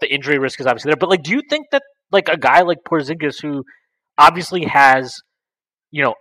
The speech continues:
a l-, way more ability to do anything with the ball in his hands compared to, like, a Mitchell Robinson,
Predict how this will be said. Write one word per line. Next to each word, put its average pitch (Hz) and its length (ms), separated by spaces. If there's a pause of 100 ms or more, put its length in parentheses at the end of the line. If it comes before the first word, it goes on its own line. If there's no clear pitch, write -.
a - 40
l-, 139 200 (180)
way 147 200
more 135 400 (580)
ability 127 520
to 117 100 (360)
do 127 300
anything 120 320
with 107 100
the 113 60
ball 117 160
in 107 60
his 104 100
hands 104 240
compared 113 340
to, 123 80
like, 98 220 (400)
a 110 40
Mitchell 113 260
Robinson, 104 600